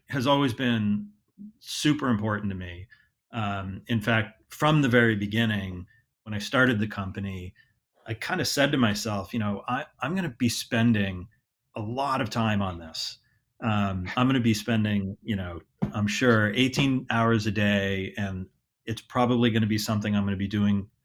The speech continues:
eighteen hours a day on for the next five to ten years," right? I, I expected that it was gonna be a long road. And I wanna, I want to enjoy going to work every day. I want to want to go to work every day.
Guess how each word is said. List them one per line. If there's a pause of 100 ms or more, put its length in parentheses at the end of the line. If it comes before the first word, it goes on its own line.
(300)
eighteen
hours
a
day
on
for
the
next (640)
five
to (140)
ten
years,"
right?
I, (240)
I
expected
that
it
was
gonna
be
a
long
road. (760)
And (920)
I
wanna,
I
want
to
enjoy
going
to
work
every
day. (120)
I
want
to
want
to
go
to
work
every
day.